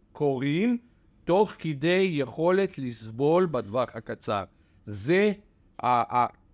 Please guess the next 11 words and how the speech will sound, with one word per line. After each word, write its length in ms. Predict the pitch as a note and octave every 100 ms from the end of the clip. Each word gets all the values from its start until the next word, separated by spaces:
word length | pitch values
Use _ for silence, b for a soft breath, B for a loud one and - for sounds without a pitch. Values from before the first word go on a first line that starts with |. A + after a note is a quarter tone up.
| _
אה, 180 | C#3 C3 B2 -
כלל 420 | E3+ F3 F#3+ F#3 -
מספר 400 | C3 - D3 C3+
אחד 260 | - A#2
בשוק 300 | A2+ - G#2+
ההון 200 | B2+ C3+
שאני 200 | C#3 B2
יכול 240 | A#2+ - A#2+
להעביר 280 | G#2+ G2+ G#2
אותו 220 | G2+ A2
למאזינים. 560 | F#2+ F#2 F2 F2 D#2